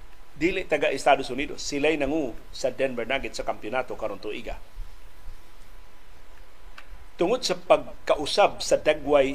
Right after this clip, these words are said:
sa duwa sa N B A, gikan sa physical kay nga duwa atong nangagi nga mga dekada, ngadto na sa mas paspas ug mas offensive mindset nga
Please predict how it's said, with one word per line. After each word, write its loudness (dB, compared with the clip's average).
sa -2
duwa 4
sa 0
N -4
B -2
A, 0
gikan 0
sa -4
physical 0
kay 0
nga -4
duwa 4
atong -4
nangagi 6
nga -4
mga -4
dekada, 2
ngadto 6
na 4
sa 2
mas -2
paspas 2
ug 2
mas 0
offensive 4
mindset 0
nga -4